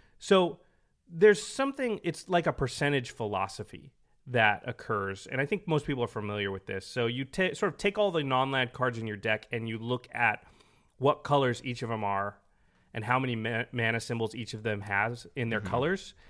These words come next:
Speaker 1: and you sort of make a percentage. So you say, let's say I'm playing a two-color deck. Let's say it's red-green.
Speaker 2: Good colors.
Speaker 1: <laughs> It's not quite as good as mono red. Sorry,
Speaker 2: That's
Speaker 1: Jimmy.
Speaker 2: true. When you said mountains, I, I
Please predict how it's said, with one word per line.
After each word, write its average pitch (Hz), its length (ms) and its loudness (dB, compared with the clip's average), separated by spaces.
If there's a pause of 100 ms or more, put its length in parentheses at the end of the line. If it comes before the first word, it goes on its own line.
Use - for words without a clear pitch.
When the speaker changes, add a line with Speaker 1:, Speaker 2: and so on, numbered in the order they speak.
(140)
Speaker 1:
and 147 140 2
you 160 40 2
sort 180 220 6
of 143 60 2
make 151 220 2
a 160 60 2
percentage. 110 520 -4
So 131 80 0
you 139 100 0
say, 135 320 2 (340)
let's 160 140 0
say 185 80 6
I'm 151 100 6
playing 139 260 2
a 113 40 0
two-color 107 400 -4
deck. 95 220 -8
Let's 123 160 -2
say 123 80 2
it's - 160 -2
red-green. 107 420 -4 (680)
Speaker 2:
Good 85 80 -8
colors. 82 420 -4 (300)
Speaker 1:
<laughs> - 0 - (800)
It's - 100 -18
not 139 180 2
quite 120 180 2
as 104 80 -6
good 110 140 -4
as 98 80 -6
mono 98 300 -2
red. 95 240 -8
Sorry, 98 200 -6
Speaker 2:
That's 95 200 -2
Speaker 1:
Jimmy. 95 60 -6
Speaker 2:
true. 92 240 -2 (260)
When 123 120 -2
you 139 40 0
said 165 160 4
mountains, 98 340 0
I, 87 260 -4 (200)
I 90 120 -10